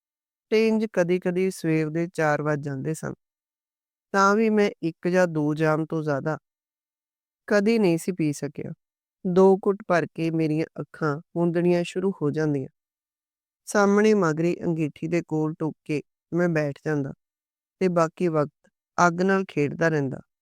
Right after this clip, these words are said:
ਕੁਝ ਸੁੱਤਾ-ਸੁੱਤਾ ਤੇ ਕੁਝ ਜਾਗਦਾ-ਜਾਗਦਾ। ਕਦੀ-ਕਦੀ ਆਪਣੇ ਸਾਹਮਣੇ ਬੈਠੀ ਸਾਡੇ ਨਾਲ ਕੰਮ ਕਰਦੀ ਕੁੜੀ ਨੂੰ ਵੇਖ ਲੈਂਦਾ। ਜਾਂ ਤੇ ਉਹ ਸ਼ਰਾਬ ਪੀ ਰਹੀ ਹੁੰਦੀ ਜਾਂ ਸਿਗਰਟ ਦੀ ਕਸ਼ ਲਾ ਰਹੀ ਹੁੰਦੀ।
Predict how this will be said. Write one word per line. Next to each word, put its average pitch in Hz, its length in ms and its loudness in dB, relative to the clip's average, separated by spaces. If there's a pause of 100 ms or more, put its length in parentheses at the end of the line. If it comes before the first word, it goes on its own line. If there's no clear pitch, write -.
(380)
ਕੁਝ 196 220 2
ਸੁੱਤਾ-ਸੁੱਤਾ 170 920 -2 (320)
ਤੇ 180 120 -2
ਕੁਝ 170 200 0
ਜਾਗਦਾ-ਜਾਗਦਾ। 147 800 0 (800)
ਕਦੀ-ਕਦੀ 202 480 2
ਆਪਣੇ 180 360 2
ਸਾਹਮਣੇ 165 380 -2
ਬੈਠੀ 147 480 -4 (300)
ਸਾਡੇ 170 340 2
ਨਾਲ 160 180 0
ਕੰਮ 156 280 -2
ਕਰਦੀ 151 440 -2
ਕੁੜੀ 151 260 0
ਨੂੰ 165 140 0
ਵੇਖ 143 320 0
ਲੈਂਦਾ। 147 280 -2 (1040)
ਜਾਂ 185 280 6
ਤੇ 190 120 -2
ਉਹ 196 120 4
ਸ਼ਰਾਬ 156 460 0
ਪੀ 165 140 2
ਰਹੀ 170 120 -2
ਹੁੰਦੀ 156 300 -6 (280)
ਜਾਂ 165 180 2
ਸਿਗਰਟ 165 440 -4
ਦੀ 165 240 -6
ਕਸ਼ 151 340 -2
ਲਾ 143 140 -4
ਰਹੀ 143 200 -6
ਹੁੰਦੀ। 135 200 -6